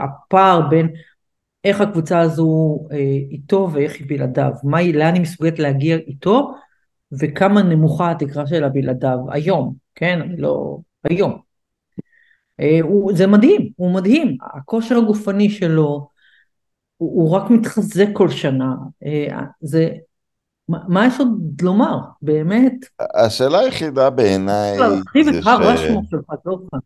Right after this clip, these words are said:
Speaker 1: תרחיב את הר רשמור, אין מקום לכל האנשים האלה, תרחיב אותו.
Speaker 2: השאלה היחידה, השאלה היחידה לדעתי לגביו, כי,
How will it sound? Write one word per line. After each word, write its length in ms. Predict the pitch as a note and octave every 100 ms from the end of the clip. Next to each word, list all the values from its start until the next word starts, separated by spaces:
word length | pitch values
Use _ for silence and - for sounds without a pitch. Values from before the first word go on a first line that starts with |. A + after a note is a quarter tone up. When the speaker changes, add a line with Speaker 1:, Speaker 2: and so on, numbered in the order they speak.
| -
Speaker 1:
תרחיב 340 | C#3 - G3
את 60 | F#3+ -
הר 160 | E3
רשמור, 340 | E3 - C#3+ C#3
אין 100 | G3+
מקום 320 | G#3+ A3+ A3+
לכל 240 | - C#3+
האנשים 360 | C3 B2+ B2+ C#3 C3+
האלה, 400 | B2+ - _ E2+ -
תרחיב 340 | C#3 C3+ - A3
אותו. 180 | E3 - - - - _ _ _ _ _ -
Speaker 2:
השאלה 640 | G2 F#2+ F2+ F2 F#2 G#2+
היחידה, 720 | A2 A#2+ G2+ - F2+ - E2 F2 E2+ E2 D#2 - -
השאלה 420 | D2 - D2 -
היחידה 840 | F#2+ - F#2 D2+ D#2+ D#2+ D#2 C#2 - _
לדעתי 640 | C#2+ C#2+ C#2+ C2+ - D2 D2+
לגביו, 680 | D2 C2 A#1+ C2+ C#2+ C2+ C2+ -
כי, 640 | D#2+ D#2+ D#2 D2+ C2+ B1